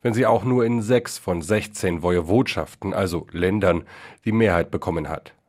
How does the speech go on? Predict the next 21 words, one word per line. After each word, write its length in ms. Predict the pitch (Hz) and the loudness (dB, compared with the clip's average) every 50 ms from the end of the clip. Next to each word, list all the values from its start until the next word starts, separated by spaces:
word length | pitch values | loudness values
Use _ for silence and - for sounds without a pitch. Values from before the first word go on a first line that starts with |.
| _ | _
Bei 120 | - 104 104 | -4 -2 0
den 120 | 117 113 | 2 2
letzten 420 | 123 143 147 - - - 113 95 | 2 2 0 -2 -4 -4 -2 2
Wahlen 280 | 95 104 117 120 113 101 | 4 4 6 4 4 0
zweitausendachtzehn 1000 | - - 117 107 110 107 101 110 - - - 98 - - - - - 123 113 110 | 0 0 0 0 0 -2 -4 -4 -4 -2 -2 -4 -4 -6 -8 -4 -2 -2 0 2
waren 220 | 104 110 101 107 107 | 2 2 2 2 -2
es 120 | 95 - | -4 -4
noch 180 | - 110 - - | -4 -4 -2 0
neun. 300 | 131 127 113 82 69 - - _ _ _ - - - - - - - | 2 2 2 0 -2 -8 -16 _ _ _ -20 -20 -20 -18 -20 -8 -6
Und 160 | 123 127 139 | -2 2 4
da 140 | 135 120 113 | 4 4 4
insgesamt 720 | - 151 156 147 - - 131 107 95 117 139 175 - - | 2 0 -2 -2 -2 -2 -2 2 4 4 4 2 0 0
neunundvierzigtausend 1300 | 120 120 131 156 170 156 120 107 - - 147 151 151 - 117 101 - - - 117 131 143 131 160 123 90 | 2 4 4 6 4 4 0 0 0 -2 -2 -2 -2 -2 -4 -4 -2 -2 -2 0 2 2 2 2 0 2
Mandate 540 | 98 104 104 101 101 107 117 123 - 113 90 | 0 0 2 4 4 4 4 4 2 0 0
auf 180 | 87 82 - | 0 -2 -2
Kommunal- 520 | - - 104 101 101 98 98 98 107 117 117 | -2 0 0 2 2 2 4 4 2 2 2
und 220 | 92 92 90 87 | 0 -2 -4 -2
Landesebene 760 | 98 101 104 110 123 123 - - 92 104 104 92 104 98 92 | 0 0 2 2 2 0 -2 -2 -4 -4 -2 -2 0 -2 -2
zu 160 | - - - 87 | -2 -4 -6 -6
besetzen 480 | 90 82 80 90 87 - - - 92 | -4 -2 -2 -2 -4 -2 -4 -6 -4
sind, 320 | 80 78 87 78 73 - | -2 -2 -4 -4 -6 -10